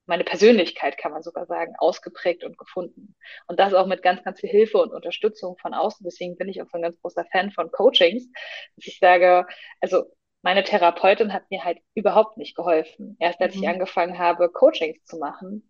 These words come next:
Speaker 1: bin ich halt wirklich dahin gekommen, wo ich heute bin. Und ich weiß auch, dass wenn ich noch weitergehen möchte, werde ich das nicht ohne Coaches schaffen, weil es gibt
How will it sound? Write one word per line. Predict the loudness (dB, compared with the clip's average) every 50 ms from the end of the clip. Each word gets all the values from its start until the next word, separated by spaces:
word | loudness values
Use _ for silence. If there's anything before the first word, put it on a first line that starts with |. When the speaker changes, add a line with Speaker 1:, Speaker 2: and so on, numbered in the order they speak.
| _
Speaker 1:
bin | -4 -4 -4
ich | -4 -8 -6 -8
halt | -8 -4 -4
wirklich | -6 -6 -6 -8
dahin | -8 -6 -6 -6 -8
gekommen, | -8 -10 -8 -6 -6 -6 -6 -6
wo | -6 -6
ich | -6 -8 -16 -20 _ _ _ _ _ _ _ _ _ -8
heute | -8 -8 -4
bin. | 2 2 4 4 4 0 -2 -6 -14 -20 -20 -20 -20 _ _ _ _ _
Und | -12 -10
ich | -8 2 4
weiß | 4 4 6 4
auch, | -2 -4
dass | -4 -12 -4 -2
wenn | -2 -2
ich | -2 -6
noch | -10 -6 2
weitergehen | 2 2 2 2 -4 -4 -2 -4 -4 -2 0
möchte, | -2 -2 -2 -2 -2 2 4 4 4 4 2 -2 _ _ _ _ _ 2
werde | 4 4 4
ich | 0
das | -8 -10 -8 -2
nicht | 0 0 0 0 -2
ohne | -4 -2 -2 -2
Coaches | 4 6 6 6 6 2 0 -2
schaffen, | 0 -2 -2 -2 -2 -2
weil | -2 -2 -2
es | -2 -4
gibt | -6 -6 -6 -6